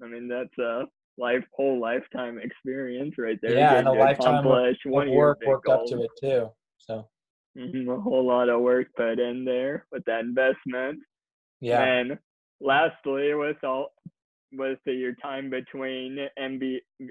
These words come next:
Speaker 1: being a grad school student and a, and a college baseball player, how, what advice would you have for student athletes to balance out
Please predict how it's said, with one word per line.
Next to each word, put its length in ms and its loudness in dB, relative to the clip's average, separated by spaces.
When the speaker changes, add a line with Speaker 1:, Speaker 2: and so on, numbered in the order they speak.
Speaker 1:
being 200 0
a 60 2
grad 380 4
school 380 2
student 600 2
and 300 -4
a, 400 -2
and 180 -2
a 320 4
college 400 -4
baseball 640 -2
player, 580 0
how, 320 0
what 200 -2
advice 360 -2
would 160 -8
you 120 -4
have 280 -2
for 200 -4
student 300 -4
athletes 640 -4
to 100 -6
balance 380 -2
out 180 -4